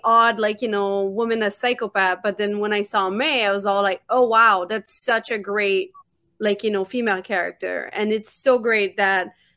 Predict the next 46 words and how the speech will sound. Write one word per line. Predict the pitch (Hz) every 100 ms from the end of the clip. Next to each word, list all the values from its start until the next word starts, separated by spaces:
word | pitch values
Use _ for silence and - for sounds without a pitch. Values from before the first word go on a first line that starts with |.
| _
this | 214 262
type | - 240 240 240
of | 202 196
story | - - 262 294 254 185 170 190 -
gets | 214 208 -
to | 214
be | 208
told | 202 214 190 180 170
within | 196 202 196
the | 190
horror | 202 190 190
genre, | 196 185 165 - -
you | 196 180
know? | 190
So | 214 220
to | 208 247
me, | 240
I, | 226 214
I | 226
don't | 233
know, | 208
for | 220 226
me, | 254
it | 247
was | 226
kinda | - 202
like | 202
my | 220 202
awakening | 196 190 196 202 247 269 254
in | 220
terms | 233 226 220
of, | 214
like, | 214 196 196 220
you |
know, | 202 196 - - - _ -
the |
more | 226 208 208 208
complex, | - 214 208 - 202 185 - 202
like, | 190 214
you |
know, | 196 190
women's | 208 226 208 202
story, | 202 185 180 175 165 208 208
you | 196 202
know, | 185
represented, | 180 202 202 190 180 190 185 175